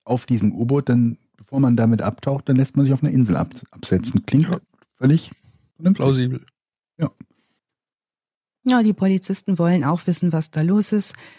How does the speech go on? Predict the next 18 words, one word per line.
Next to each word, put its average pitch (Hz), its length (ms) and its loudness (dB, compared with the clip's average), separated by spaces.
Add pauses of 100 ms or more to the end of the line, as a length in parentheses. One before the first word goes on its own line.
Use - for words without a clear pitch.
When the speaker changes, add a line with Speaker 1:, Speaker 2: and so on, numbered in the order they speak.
(400)
Speaker 3:
Ähm, 180 640 2 (140)
und 175 240 0
als 170 220 0
Matzen 175 340 0
in 180 100 2
das 175 140 0
Polizeiauto 175 800 -2
steht, - 440 -2
wird 170 140 -4
er, 165 120 0 (140)
äh, 165 160 0
steigt, 175 420 0
wird 160 120 0
er 165 80 0
von 165 160 0
einem 160 100 2
T-V-Reporter 175 760 -2
angesprochen. 165 760 0